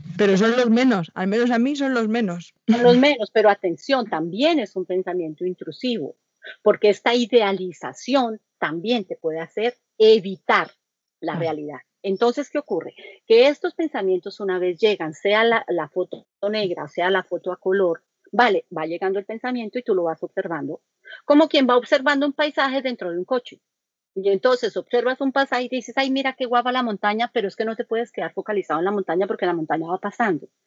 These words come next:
Speaker 2: Mientras la montaña va pasando, tú la vas observando. Llega un momento en que, ¡puf!,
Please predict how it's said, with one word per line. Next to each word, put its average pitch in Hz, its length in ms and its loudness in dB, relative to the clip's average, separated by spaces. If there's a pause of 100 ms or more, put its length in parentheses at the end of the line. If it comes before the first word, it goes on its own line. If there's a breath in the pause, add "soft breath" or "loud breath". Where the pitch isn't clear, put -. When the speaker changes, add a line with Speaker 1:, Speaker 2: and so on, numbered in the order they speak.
(300 loud breath)
Speaker 2:
Mientras 226 480 6
la 202 100 2
montaña 190 460 2
va 165 120 -2
pasando, 277 440 -2
tú 233 120 -6
la 185 140 -2
vas 170 220 -4
observando. 160 640 -8 (320 soft breath)
Llega 208 240 4
un 226 60 2
momento 262 420 2
en 285 100 4
que, 233 140 -2
¡puf!, - 280 0